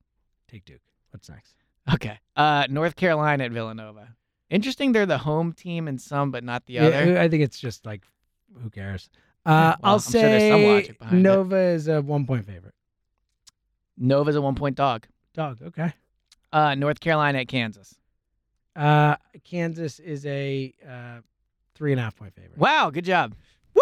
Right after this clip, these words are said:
Speaker 2: That's impressive 'cause it's completely fictional.
Speaker 1: Thank you.
Speaker 2: Um,
Speaker 1: Nailed it.
Speaker 2: Du-, Duke at Kansas, which I guess would be the
Speaker 1: Duke
Speaker 2: favorite in
Speaker 1: by,
Speaker 2: matchup.
Speaker 1: yeah, three.
Speaker 2: Duke minus one.
Speaker 1: Most, that's a close one.
Speaker 2: Yeah.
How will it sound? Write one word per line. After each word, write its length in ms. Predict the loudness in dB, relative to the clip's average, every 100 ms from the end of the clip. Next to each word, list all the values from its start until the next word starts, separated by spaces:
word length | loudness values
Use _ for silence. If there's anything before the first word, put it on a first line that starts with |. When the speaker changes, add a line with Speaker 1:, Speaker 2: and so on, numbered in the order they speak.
| 6
Speaker 2:
That's 160 | 4 2
impressive 440 | 0 2 0 -4
'cause 120 | -8 -10
it's 100 | -8
completely 380 | -6 -4 -4
fictional. 420 | -4 -6 -8 -10 -2
Speaker 1:
Thank 240 | -2 0
you. 160 | 0 0 -2 0
Speaker 2:
Um, 240 | 2 4
Speaker 1:
Nailed 200 | 2 2
it. 60 | -2
Speaker 2:
Du-, 100 | -6
Duke 340 | -2 0 0
at 100 | -2
Kansas, 680 | -2 -2 -2 -4 -8 -10 -20 _
which 120 | -4 -2
I 80 |
guess 260 | 0 0 0
would 180 | -4 -4
be 220 | -2 0
the 40 | 4
Speaker 1:
Duke 200 | 4 2
Speaker 2:
favorite 180 | 2 4
in 40 |
Speaker 1:
by, 480 | 4 4 4 2 2
Speaker 2:
matchup. 200 | 2 0 -2
Speaker 1:
yeah, 320 | 2 2 2
three. 420 | -4 -6 -6 -6 -12 _ _ _ _ -2
Speaker 2:
Duke 200 | -2 0
minus 340 | -2 -2 -6
one. 280 | -12 -14 -18 _
Speaker 1:
Most, 320 | -8 -6 -6
that's 180 | -10 -14
a 20 | -16
close 340 | -16 -16 -16
one. 200 | -20 -20 -4
Speaker 2:
Yeah. 260 | 0 0